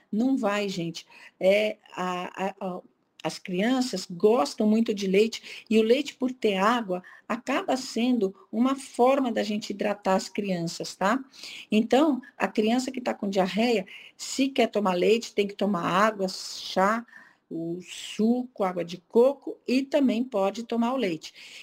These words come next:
E uma coisa legal pra contar pra vocês, que eu acho que vocês sabem, mas é importante a gente lembrar sempre, o leite materno, gente, é tão bom pra hidratar quanto o sorinho de hidratação. Ele é tão perfeito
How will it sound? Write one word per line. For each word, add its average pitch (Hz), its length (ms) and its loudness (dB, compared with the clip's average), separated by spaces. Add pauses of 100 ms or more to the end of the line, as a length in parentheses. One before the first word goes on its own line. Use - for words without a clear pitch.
E 214 160 4
uma 359 220 0
coisa 254 340 0
legal 220 640 0
pra 208 120 -8
contar 202 280 -6
pra 190 140 -8
vocês, 220 640 -4
que - 80 -4
eu 175 60 0
acho 175 160 -4
que - 60 -18
vocês 220 160 -4
sabem, 247 400 -2
mas 185 180 -2
é 180 40 0
importante 185 420 -6
a 185 40 -4
gente 190 200 -4
lembrar 180 320 2
sempre, 247 340 2 (460)
o 214 100 4
leite 254 380 4
materno, 226 1040 2
gente, 190 340 -4 (240)
é 226 160 2 (180)
tão 359 320 2
bom 233 340 2
pra 233 180 -4
hidratar 202 580 -6
quanto 294 280 -4
o 311 40 -8
sorinho 262 500 -2
de 247 100 -6
hidratação. 240 680 -4 (400)
Ele 202 160 4
é 220 60 2
tão 294 260 -2
perfeito 247 840 0